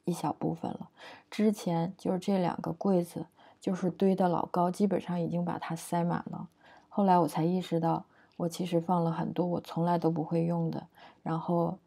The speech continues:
几乎是新的东西，所以必须，必须得把它们扔掉。现在这就是我家衣柜的一个，呃，状态，就是这是一个最大的衣柜，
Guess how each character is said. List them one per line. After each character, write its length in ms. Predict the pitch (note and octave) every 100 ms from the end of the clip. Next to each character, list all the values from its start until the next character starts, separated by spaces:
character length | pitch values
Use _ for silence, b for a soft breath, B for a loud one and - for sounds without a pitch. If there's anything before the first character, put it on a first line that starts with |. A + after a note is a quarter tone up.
| _
几 160 | - E3+
乎 160 | F3
是 100 | E3
新 380 | - - F#3 F#3
的 100 | D#3+
东 220 | D#3+ E3
西， 240 | E3 D#3 D3+
所 180 | -
以 80 | D#3+
必 200 | - E3
须， 200 | E3 -
必 160 | D#3+ E3
须 200 | E3 D#3
得 100 | D3+
把 160 | D3+ -
它 100 | D#3
们 160 | D3 D3
扔 180 | -
掉。 240 | D2 - - _ _ _ _ _ _ _ _ _ _ _ _ _ _ _ _ _ _ _ _ _ _ _ _
现 220 | - A#3
在 320 | A3+ A3 G#3+
这 220 | G#3 G3+
就 200 | G3 G3+
是 300 | G3 - F#3+
我 160 | F#3 F3
家 500 | F3 G3 G3 G3 G3 - _ _
衣 120 | G3+ G3+
柜 320 | - G#2 F3+
的 160 | B2
一 140 | F2 F2
个， 340 | F2 F2+ - - B B B B
呃， 220 | F#3 F3+
状 280 | - G3+ F3
态， 320 | - F3 E3+
就 200 | - F#3
是 260 | F3+ F3+ F3+
这 160 | F#3
是 320 | F#3 F#3 F3 F3
一 80 |
个 180 | F3 -
最 220 | F#3 G#3
大 220 | G3 G3 F3+
的 100 | E3
衣 180 | E3+
柜， 300 | E3+ F#3 -